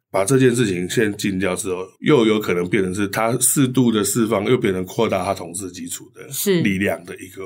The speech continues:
Speaker 1: 玩具，让很多本来只是很简单自然要用它的人背负了非常多的，哦，不，不需要的东西，只是为了它的统治。
Speaker 2: 他们真的就是牺牲者啊。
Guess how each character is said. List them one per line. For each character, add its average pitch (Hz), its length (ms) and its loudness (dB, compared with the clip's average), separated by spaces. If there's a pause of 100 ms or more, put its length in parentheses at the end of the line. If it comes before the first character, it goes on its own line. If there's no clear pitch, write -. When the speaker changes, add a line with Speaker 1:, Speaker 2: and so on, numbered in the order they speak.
(100)
Speaker 1:
玩 92 140 -8 (140)
具， - 380 -10
让 120 200 2
很 90 220 -2
多 113 260 4 (140)
本 92 140 2
来 92 120 0
只 92 160 -2
是 107 120 4
很 95 120 0
简 87 220 -6
单 90 260 -4
自 101 160 -4
然 87 220 -4
要 92 180 0
用 92 200 -2
它 87 160 -8
的 92 120 -10
人 90 280 -16
背 101 180 0
负 98 220 0
了 92 40 -2
非 95 160 -4
常 87 200 -4
多 90 200 -8
的， 87 100 -10 (540)
哦， 92 120 -10
不， 101 180 -8
不 101 140 -2
需 98 220 -2
要 92 160 2
的 92 60 -4
东 95 200 -10
西， 92 60 -14
只 - 120 -10
是 180 60 2
为 180 140 6
了 180 40 4
它 - 0 -
的 - 0 -
统 - 0 -
治。 185 60 4
Speaker 2:
他 - 20 4
们 180 60 4
真 175 80 2
的 170 80 2
就 170 80 2
是 165 140 -2
牺 156 80 -2
牲 151 220 -8
者 - 120 -14 (100)
啊。 - 60 -20